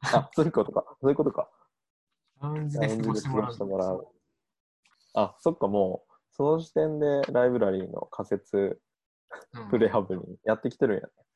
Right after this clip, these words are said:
Speaker 2: そうそう。音声のアーカイブじゃなくて、そのなんか、
Speaker 1: うん。
Speaker 2: その会話をこう、耳の端に聞きながら作業できるみたいな。
Speaker 1: はいはいはいはい。ラウンジに作業しに来てるってこと？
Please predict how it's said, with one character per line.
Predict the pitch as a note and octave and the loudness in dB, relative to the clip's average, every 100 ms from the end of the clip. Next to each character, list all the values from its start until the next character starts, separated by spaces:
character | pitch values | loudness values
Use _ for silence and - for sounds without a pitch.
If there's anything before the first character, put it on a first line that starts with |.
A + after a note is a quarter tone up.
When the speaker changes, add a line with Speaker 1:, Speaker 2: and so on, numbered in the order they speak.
| _ | _
Speaker 2:
そ | A#2 | -16
う | G#2+ | -14
そ | - | -12
う。 | G2 F#2 - _ _ _ _ _ | -12 -12 -16 _ _ _ _ _
音 | D#3 G3 | -8 -6
声 | E3+ A#2+ G#2 | -6 -8 -6
の | G2 | -6
ア | B2 | -4
ー | |
カ | C#3+ C#3 | -2 -2
イ | |
ブ | C#3 | -2
じ | |
ゃ | G#2+ | -6
な | G2+ | -10
く | - | -14
て、 | A#2+ G#2+ G2+ F2+ _ _ _ | -8 -8 -8 -12 _ _ _
そ | _ G#2+ | _ -16
の | |
な | G#2+ | -14
ん | G2+ | -6
か、 | G#2+ | -4
Speaker 1:
う | |
ん。 | F#2+ | -4
Speaker 2:
そ | F2+ | -6
の | D#3 | -8
会 | - D3+ D3 D3+ | -2 -2 0 -2
話 | D3 D3 | -2 -2
を | C#3+ C#3 _ | -2 -6 _
こ | - C3+ C3 C3 | -6 -4 -4 -6
う、 | C#3+ | -10
耳 | C#3 C#3 C#3 | -6 -2 0
の | C3+ | 0
端 | C#3+ C3+ C3 | -2 -4 -10
に | B2+ | -10
聞 | - | -12
き | C#3+ | -8
な | C3+ | -6
が | C3 | -6
ら | G2+ | -10
作 | - G2 | -12 -16
業 | G2 F2+ | -14 -16
で | F2 | -16
き | - | -16
る | - | -12
み | |
た | - F2+ | -12 -14
い | |
な。 | C#3+ - - _ _ _ _ - _ _ _ - - | -20 -20 -20 _ _ _ _ -20 _ _ _ -20 -18
Speaker 1:
は | - G2 | -8 -8
い | |
は | F#2+ F#2+ | -4 -6
い | |
は | F2 E2+ | -6 -14
い | - | -12
は | F2 | -14
い。 | - _ _ _ _ _ _ _ _ - | -14 _ _ _ _ _ _ _ _ 0
ラ | B2 F#3 | 0 2
ウ | A3+ | 0
ン | A3 | 0
ジ | G#3+ | 2
に | G#3+ G#3 | 0 0
作 | - G3+ | 0 2
業 | F#3+ A#2 | 4 2
し | - G#2 | 2 -6
に | F#2 | -6
来 | _ | _
て | G2+ | 0
る | G2 | 0
っ | |
て | - | -2
こ | - | -12
と？ | - - | -8 -10